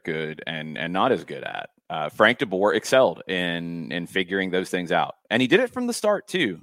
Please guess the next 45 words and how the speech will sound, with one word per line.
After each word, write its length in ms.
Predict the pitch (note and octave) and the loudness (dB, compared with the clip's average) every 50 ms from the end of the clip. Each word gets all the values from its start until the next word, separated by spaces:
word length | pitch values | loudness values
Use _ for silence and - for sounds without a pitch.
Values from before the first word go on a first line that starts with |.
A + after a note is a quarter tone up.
| _ - | _ -8
And 400 | F2 F2 F2 F2 E2+ E2 D#2 - | -4 -4 -2 -2 -4 -6 -4 0
look, 220 | A2 A#2+ G2+ - _ _ _ - | 2 2 2 2 _ _ _ -14
you 140 | F2 F2+ | -14 -10
can, 440 | - - G#2+ G2 F#2+ F2+ F2 E2+ D#2+ - | -6 -4 -4 -2 -2 -4 -6 -6 -8 -8
you 80 | E2+ F#2+ | -8 -6
can 140 | - F#2+ E2+ | -4 -4 0
like 280 | E2+ F#2 A2+ B2 - | 2 4 4 4 2
or 40 | E2+ | 0
not 260 | E2 F#2+ G#2 F#2+ - | 0 0 0 2 0
like 180 | C#2+ E2 D#2+ - | 0 -4 -4 -4
Frank 260 | - - F2+ F2 - | -4 -4 -4 -4 -4
de 60 | - | -6
Boer, 340 | D#2 D2+ F#2 F2 D#2+ D#2 D2 | -6 -4 -4 -2 -2 -2 -4
and, 160 | C#2+ D2 D2 - _ _ _ _ _ _ _ _ _ _ _ - | -6 -8 -14 -18 _ _ _ _ _ _ _ _ _ _ _ -2
and 140 | G#2 F#2 F2 | 0 0 0
I 20 | |
feel 160 | - - C3 A#2 | 2 4 6 6
like 120 | F#2+ F2+ | 6 6
some 180 | - A#2 G#2+ F#2 | 4 0 0 0
people 240 | G2+ F2 - E2+ | -2 -4 -4 -6
still 280 | E2 - - A2 G#2 G2 | -6 -2 2 4 4 4
hold 220 | F2+ E2+ D#2+ - _ - | 4 2 0 -2 _ -12
stuff 300 | - - F#2+ D#2+ - - _ - | -4 -2 -2 -2 -2 -4 _ -4
from 160 | - F2+ E2+ E2+ | -2 -2 0 0
that 240 | F2 E2+ - - | 0 0 0 -2
time 420 | - F2 E2+ E2+ E2 E2 D#2+ D#2+ D#2+ | -4 -4 -2 -2 -2 -4 -4 -6 -8
and 100 | D#2 - | -10 -12
compare 300 | - D#2 - A#2 F2+ E2 | -14 -6 -2 -2 0 0
it 100 | D2+ - | -2 -4
to 80 | - | -6
now, 320 | D#2+ F2 F2+ E2 D#2+ D2+ D#2 | -4 -2 0 0 0 -2 -4
and 100 | D2+ C2+ | -6 -8
it's 160 | - - - | -12 -10 -8
not 200 | F2 F2 E2+ - | -6 -6 -6 -6
the 60 | - - | -8 -6
same 280 | - F#2 E2+ D#2+ C2+ | -4 -4 -4 -4 -4
at 60 | - | -2
all. 360 | D2+ F2+ F#2+ E2+ D2+ D2+ D2+ _ _ _ _ _ _ _ _ _ _ _ _ _ _ _ _ _ | 0 2 2 2 2 -2 -4 _ _ _ _ _ _ _ _ _ _ _ _ _ _ _ _ _
Frank 220 | - C#3+ D3 D#3 - | 4 4 4 4 4
de 80 | - | -2
Boer 480 | - - C#3+ C3+ C3+ B2+ B2 A#2+ A2 - - _ _ _ _ - | -6 -4 -2 2 2 4 4 4 2 0 -4 _ _ _ _ -4
tactically 920 | - G#2+ G#2 G#2 - - G#2 - - F#2+ F#2 F#2+ F#2 F2+ F2 E2+ D#2+ - _ _ _ _ _ - | -2 0 0 0 0 -2 -6 -6 -4 -2 -2 0 0 0 -2 -4 -8 -12 _ _ _ _ _ -10
was 140 | F#2 F2+ | -10 -4
very 240 | F2+ F#2+ G2+ F#2+ F2+ | 0 2 4 4 4
good, 260 | D#2+ F#2 F2 E2 - | 2 0 -2 -2 -2